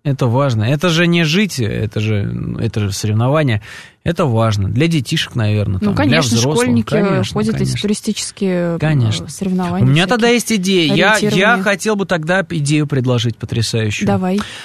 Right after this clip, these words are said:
Speaker 1: А, смотри, меня убедил слушатель. Он говорит, «Это уникальная природная зона. Там, а, не должно быть застройки какой-то широкомасштабной, потому что это вредит природе». Безусловно. Ну-ка давайте попросим, а, Никиту Михалкова, Аллу Пугачеву, Максима Галкина, Надежду Бабкину, Леонида Ермольникова, Инну Чурикову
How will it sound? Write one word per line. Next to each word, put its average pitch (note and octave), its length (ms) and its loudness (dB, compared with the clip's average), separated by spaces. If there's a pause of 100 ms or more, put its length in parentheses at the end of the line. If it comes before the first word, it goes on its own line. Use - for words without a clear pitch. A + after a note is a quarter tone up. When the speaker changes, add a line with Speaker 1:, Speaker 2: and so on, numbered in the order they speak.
(100)
Speaker 1:
А, D#3+ 380 4
смотри, F#3+ 560 2
меня E3+ 340 4
убедил F3 320 2
слушатель. C3 500 -2
Он C3+ 120 2
говорит, D3+ 260 0
«Это E3 160 -2
уникальная D#3 540 2
природная C#3 480 0
зона. A#2+ 560 0
Там, D#3+ 420 2
а, C3+ 380 2
не B2+ 320 0
должно D#3+ 400 2
быть B2 160 0
застройки C#3 500 -2
какой-то C3 320 -2
широкомасштабной, C3 720 0
потому C3 240 -2
что - 160 -2
это B2 200 0
вредит D3 460 0 (180)
природе». B2 400 0 (180)
Безусловно. C#3 560 0 (440)
Ну-ка D#3+ 200 0
давайте B3 420 2
попросим, F#3 640 0
а, B2 200 0
Никиту C3+ 340 0
Михалкова, C3 600 0
Аллу E3+ 100 2
Пугачеву, B2 600 0
Максима B2 440 0
Галкина, A2+ 560 0
Надежду C3 420 0
Бабкину, A2+ 520 0
Леонида C#3+ 300 2
Ермольникова, A2 720 0
Инну D3+ 140 2
Чурикову G#2+ 640 -2